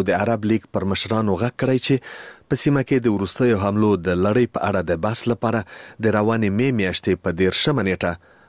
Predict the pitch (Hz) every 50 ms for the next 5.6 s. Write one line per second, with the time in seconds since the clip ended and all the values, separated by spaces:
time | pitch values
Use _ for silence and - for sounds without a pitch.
0 | _ _ 127 110 104 101 101 104 101 - 143 139 - - 139 131 123 117 113 95
1 | 85 85 95 92 92 98 113 143 139 113 98 82 85 90 87 90 90 92 90 -
2 | 104 98 92 104 104 107 - - - 104 98 110 110 - - 139 117 104 98 -
3 | - 120 117 110 - _ _ _ _ - _ _ _ _ 123 131 123 - 127 113
4 | 117 117 127 127 127 123 107 113 113 113 123 123 127 123 117 - 110 117 131 -
5 | _ - - 104 98 101 110 113 - - 101 95